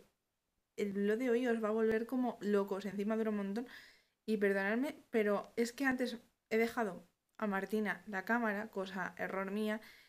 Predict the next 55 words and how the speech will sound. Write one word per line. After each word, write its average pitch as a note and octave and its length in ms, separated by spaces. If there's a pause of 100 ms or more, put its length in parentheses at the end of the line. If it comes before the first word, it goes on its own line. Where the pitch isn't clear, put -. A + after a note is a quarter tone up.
(140)
y G#3+ 80
creo A3+ 180
que B3 80
me A#3+ 80
ha A#3+ 60
tocado A3+ 240
algún G#3 240
ajuste, A#3 560 (360)
porque G#3+ 240
sí, A#3+ 140
normalmente A#3 600
se A#3 140
suele A3+ 320
como G#3+ 460
enfocar G#3 420
y A#3 40
desenfocar A3 720
de G#3 120
vez G3+ 180
en G3+ 160
cuando, A3+ 320
dependiendo G3 500
de G#3+ 120
la F#3+ 100
luz, A3+ 220
pero G3+ 180
es G3+ 120
que A3+ 140
hoy A#3 280
ha G#3 120
sido A3 220
como A3+ 300
en G3 120
exceso. F#3 480 (1120)
Así G#3 320
que - 380
perdonadme F#3+ 540
un A#3+ 100
montón, G#3+ 460
tengo G#3 300
que G#3+ 140
volver G3+ 460
a G3+ 240
mirar G3+ 280
los G3 160
ajustes A3+ 400
y G3+ 80
tal, A3+ 220
y G#3+ 100
encima G3 460
yo G3+ 220
no A#3 100
entiendo A3 300
la G#3 140
cámara, A#3 320